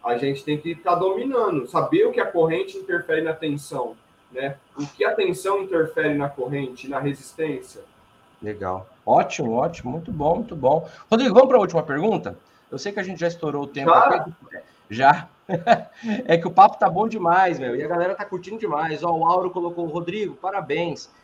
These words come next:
Speaker 2: Estudou, correu atrás, fez o cir-, fez um, um círculo de trabalho e tal. Deus abençoe." Galera aqui elogiando bastante, Rodrigo.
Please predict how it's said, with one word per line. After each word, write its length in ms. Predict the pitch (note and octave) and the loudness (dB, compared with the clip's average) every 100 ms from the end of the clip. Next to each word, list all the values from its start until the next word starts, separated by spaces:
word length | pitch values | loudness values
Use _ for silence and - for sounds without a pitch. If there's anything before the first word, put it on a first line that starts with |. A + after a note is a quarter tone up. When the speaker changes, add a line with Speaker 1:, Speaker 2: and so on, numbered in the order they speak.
| _ | _
Speaker 2:
Estudou, 420 | - F3 D#3+ F#3 | -8 -4 0 0
correu 240 | F3 E3 F3 | 0 -4 -4
atrás, 440 | D#3+ E3 F3 E3+ - | -2 -2 -2 -4 -8
fez 240 | E3+ F#3+ E3+ | -6 -6 -8
o 60 | |
cir-, 400 | D#3+ F3 G3 F#3+ - - _ - | -12 -8 -6 -8 -12 -20 _ -6
fez 340 | E3+ A3 F3+ | -4 -4 -4
um, 160 | G3+ G3+ - - A#3+ F#3+ | -6 -6 -8 -4 -2 0
um 100 | E3 | -2
círculo 400 | - G#3 G#3 F3 | 0 -2 0 -2
de 100 | E3 | 0
trabalho 560 | E3+ C#3 D#3 F3 C#3+ | -2 4 6 8 6
e 40 | B2+ | -2
tal. 260 | D#3 E3 | -2 0
Deus 160 | E3+ E3+ | 0 -2
abençoe." 580 | F3 D#3 - D#3 E3 - _ _ | -4 -8 -10 -10 -8 -10 _ _
Galera 300 | - F3+ G#3 | -2 0 0
aqui 160 | - A3 | -2 -2
elogiando 460 | G#3+ G#3 G#3 G#3+ | -2 -2 -4 -4
bastante, 580 | G#3 A#3+ - G3+ G3+ G3+ | -2 -4 -4 -4 -4 -6
Rodrigo. 460 | F3 E3+ F3 A#2+ | -8 -4 -4 -4